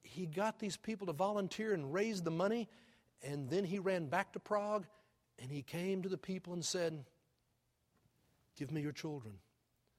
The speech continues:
I will take them to England. We will protect them. And when this is over, you can come be reunited with them.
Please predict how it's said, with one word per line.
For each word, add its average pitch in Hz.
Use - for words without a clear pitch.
I 139
will 139
take -
them 170
to 175
England. 107
We 151
will 165
protect -
them. 80
And 147
when 233
this 247
is 202
over, 226
you 175
can 214
come 214
be 202
reunited 190
with 185
them. -